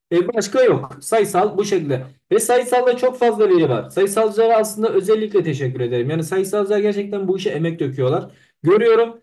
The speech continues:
Sözelciler daha az veri girmişler. Üzülüyorum açıkçası ben sözelci arkadaşlar için. Yani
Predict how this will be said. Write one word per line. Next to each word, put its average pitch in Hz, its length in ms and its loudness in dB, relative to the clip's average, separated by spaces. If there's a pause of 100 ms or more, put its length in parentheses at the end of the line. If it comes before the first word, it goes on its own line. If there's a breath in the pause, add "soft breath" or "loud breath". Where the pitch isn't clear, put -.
(160)
Sözelciler 226 640 2
daha 202 260 2
az 226 380 2
veri 175 320 2
girmişler. 175 580 0 (260)
Üzülüyorum 247 520 0
açıkçası 151 480 -2
ben 156 140 -2
sözelci 143 440 -4
arkadaşlar 135 440 -4
için. 202 520 -4 (140)
Yani 202 520 0